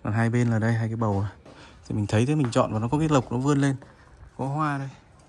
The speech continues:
Hoa đang nở đây. Đấy. Thì cũng, ờ, mong muốn là một năm nó thật là sung túc, thật là lộc lá. Cũng đến với tất cả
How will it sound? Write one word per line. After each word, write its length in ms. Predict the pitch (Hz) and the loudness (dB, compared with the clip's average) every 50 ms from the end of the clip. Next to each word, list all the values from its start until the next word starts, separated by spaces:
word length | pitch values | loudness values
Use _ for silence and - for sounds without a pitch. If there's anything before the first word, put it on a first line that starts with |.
| - - - - - - - - - - - - - - - - - | -20 -20 -20 -20 -20 -20 -20 -20 -20 -20 -20 -20 -20 -20 -20 -20 -16
Hoa 140 | 139 139 135 | -14 -12 -10
đang 160 | 139 135 135 | -10 -10 -10
nở 160 | 135 107 95 | -10 -8 -8
đây. 100 | 101 117 120 - - - - - - - - - - - _ - _ - - _ - - | -10 -12 -12 -14 -20 -20 -20 -20 -20 -20 -20 -20 -20 -20 _ -20 _ -20 -20 _ -20 -18
Đấy. 380 | - - 101 107 110 120 131 143 135 - - - - - - - - - - - - - - - - - - - - - - - | -14 -12 -10 -10 -10 -10 -12 -12 -16 -20 -20 -20 -20 -20 -20 -20 -20 -20 -20 -20 -20 -20 -20 -20 -20 -20 -20 -20 -20 -20 -20 -16
Thì 100 | - 117 | -16 -16
cũng, 200 | 117 143 139 135 139 143 | -14 -12 -12 -10 -8 -8
ờ, 260 | 143 139 135 135 131 | -6 -6 -4 -4 -4
mong 280 | 131 135 139 135 131 127 | -4 -4 -4 -2 -2 -2
muốn 160 | 120 131 151 | -2 -2 -2
là 60 | 151 | -2
một 140 | 135 123 117 | -2 -2 -2
năm 240 | 123 131 127 131 127 | 0 0 0 0 -2
nó 200 | 123 - - 135 - - - - - - - - - - - - - - - - - _ - | -2 -4 -4 -6 -8 -12 -16 -16 -16 -18 -20 -20 -20 -20 -20 -20 -20 -20 -20 -20 -20 _ -8
thật 200 | - - - - | -8 -8 -4 -2
là 400 | 117 110 107 110 110 104 104 107 104 - - - - - - - - - - - - _ | -2 0 0 0 0 -2 -2 -4 -8 -10 -14 -20 -20 -20 -20 -20 -20 -20 -20 -20 -20 _
sung 260 | - - - 127 123 | -18 -8 -4 -2 -2
túc, 220 | 120 - - 151 151 - - - | -2 0 -2 -2 -2 -2 -4 -4
thật 100 | 123 107 | -2 0
là 120 | 113 107 | 2 2
lộc 240 | 107 110 104 - - | 2 2 0 0 0
lá. 260 | 110 110 123 143 143 - - - - - - - | 0 2 2 0 -2 -4 -10 -20 -20 -20 -20 -14
Cũng 200 | - - - - | -12 -8 -2 0
đến 220 | 120 113 120 143 143 | 2 4 4 4 4
với 200 | 143 139 147 151 | 4 2 2 2
tất 200 | - 151 - - | -2 -4 0 2
cả 220 | 127 113 90 - | 2 2 2 0